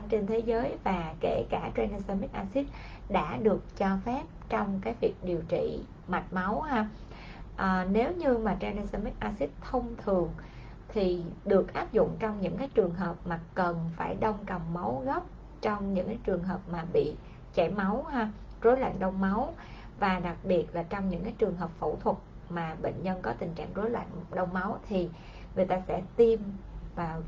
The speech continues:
trong mạch cái, hoặc là truyền tranexamic acid. Và như vậy thì chúng ta thấy rõ nha,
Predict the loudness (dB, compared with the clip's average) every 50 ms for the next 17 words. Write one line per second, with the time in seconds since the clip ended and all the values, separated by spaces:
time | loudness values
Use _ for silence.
0 | -4 -2 0 0 0 0 0 0 0 0 -2 -2 -6 -10 -10 -10 -10 -10 -10 -12
1 | -12 -12 -12 -10 -6 -4 -4 -2 0 0 0 2 0 0 0 0 -2 -2 -2 2
2 | 4 4 4 4 2 -2 -6 -10 -10 -10 -10 -10 -12 -12 -6 -2 2 4 4 4
3 | 4 2 0 -2 -2 -4 -4 -2 -4 -4 0 2 2 2 2 0 -4 -12 -14 -14
4 | -16 -16 -16 -16 -16 -14 -6 -2 2 2 2 2 2 0 -2 -2 -2 -2 0 0
5 | 2 0 0 0 0 -2 -2 -2 0 0 0 0 2 2 0 0 0 0 0 0
6 | 0 0 0 0 0 0 0 -2 -2